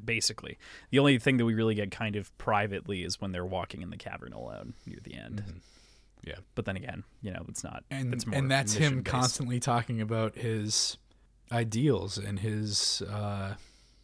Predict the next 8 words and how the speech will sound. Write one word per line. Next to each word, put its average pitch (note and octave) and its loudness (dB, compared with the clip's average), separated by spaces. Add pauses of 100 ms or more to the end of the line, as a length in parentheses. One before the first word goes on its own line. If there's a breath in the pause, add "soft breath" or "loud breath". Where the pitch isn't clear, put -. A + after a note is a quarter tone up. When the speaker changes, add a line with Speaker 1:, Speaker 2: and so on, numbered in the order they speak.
(300 soft breath)
Speaker 2:
his, - -4 (240)
not B2+ -4
goal, A2+ -2
but, C#3 0
but D3+ 4
his, C#3+ 4
his C3+ 4
philosophy B2+ 4